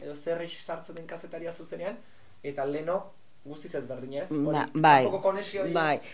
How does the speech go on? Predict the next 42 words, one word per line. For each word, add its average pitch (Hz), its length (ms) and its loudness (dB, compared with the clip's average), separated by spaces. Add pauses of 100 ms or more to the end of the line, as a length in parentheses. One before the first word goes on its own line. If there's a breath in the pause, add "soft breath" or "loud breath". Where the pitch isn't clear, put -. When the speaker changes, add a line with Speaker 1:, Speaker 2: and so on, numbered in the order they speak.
(140 loud breath)
Speaker 2:
Ez, 180 200 8
da 185 120 4
gero, 233 400 8
eh, 165 520 6
a 160 80 2
ber, 165 160 4
gaur 175 180 6
egun 208 180 4
iten 233 220 6
dian 226 120 2
gauza 220 300 2
asko, 220 300 4
garai 175 260 4
baten, 208 420 4 (840)
da, - 120 -2
imposible 156 440 4
zian, 147 260 2
ba, 139 80 2
nik 156 140 2
ez 180 100 -2
dakiten 151 320 0
nazioarteko 175 600 0
kortek, 202 480 0 (840 loud breath)
zian 165 180 2
iristen, 147 500 2
osea, 151 180 0
orduan 185 220 2
ez 196 120 0
zion 208 140 2
internet, 151 640 0 (100)
orduan 165 420 0
ez 180 140 -2
zion, 156 880 2
ez 143 160 -2
zion, 170 140 4 (220)
ez 143 280 2
zion 180 180 2
sare 139 240 4
sozialik, 147 600 2
orduan 160 280 0
ez 180 140 -2
zion 143 420 2